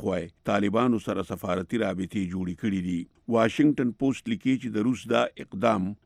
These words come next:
د طالبانو په منځ کې د بې اتفاقۍ پیدا کولو په غرض دی، ځکه چې د روس په دې خبره یقین دی چې طالبانو کې داسې ډله شته چې هغوی په سفارتي ذریعو کیدونکو امن خبرو اترو کې ناسته غواړي. خو بله ډله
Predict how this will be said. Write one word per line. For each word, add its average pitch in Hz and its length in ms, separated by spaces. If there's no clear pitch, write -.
د 104 140
طالبانو 113 560
په 107 160
منځ 120 280
کې 113 120
د 95 120
بې 98 140
اتفاقۍ 101 600
پیدا 98 240
کولو 107 280
په 101 140
غرض 101 280
دی، 90 100
ځکه 127 200
چې 104 160
د 110 100
روس 127 120
په 101 100
دې 113 180
خبره 110 320
یقین 131 400
دی 117 80
چې 104 240
طالبانو 101 520
کې 104 160
داسې 101 300
ډله 95 160
شته 120 200
چې - 60
هغوی 117 300
په 101 120
سفارتي 98 600
ذریعو 104 340
کیدونکو 107 480
امن 107 260
خبرو 98 280
اترو 117 320
کې 113 200
ناسته 101 400
غواړي. 90 340
خو 104 200
بله 143 240
ډله 131 200